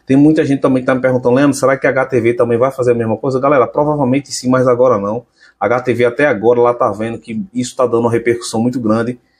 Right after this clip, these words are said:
A Star Home não tem previsão de fazer algum tipo de coisa desse tipo,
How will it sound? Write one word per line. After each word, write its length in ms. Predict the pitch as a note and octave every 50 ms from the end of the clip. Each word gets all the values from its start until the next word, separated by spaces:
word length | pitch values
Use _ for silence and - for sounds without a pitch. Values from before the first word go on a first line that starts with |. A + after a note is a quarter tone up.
| _ _ _ _ -
A 120 | A2+ B2
Star 240 | B2 - C#3+ B2+ B2+
Home 340 | C3 C3 C#3 C#3+ B2+ - - _ _ _
não 280 | - A2+ A2+ C3+ D#3+ E3
tem 480 | D#3+ - B2+ B2+ C#3+ D3+ D#3 D3+ - - _ _ _ _ _ _ _ _ _ _ _ _ _ _ _
previsão 520 | A#2+ B2+ C3 B2+ B2+ A2+ G#2 A2 A#2+ B2+
de 60 | C3
fazer 340 | B2 - A#2+ G#2 F#2+ G#2 A#2
algum 200 | A#2+ A#2 B2 A2+
tipo 280 | - - A2 A#2+ - A#2
de 80 | A2
coisa 240 | G#2 - A2 G#2+ G#2
desse 200 | A2+ A#2+ - - -
tipo, 240 | G2 G2+ A2+ A#2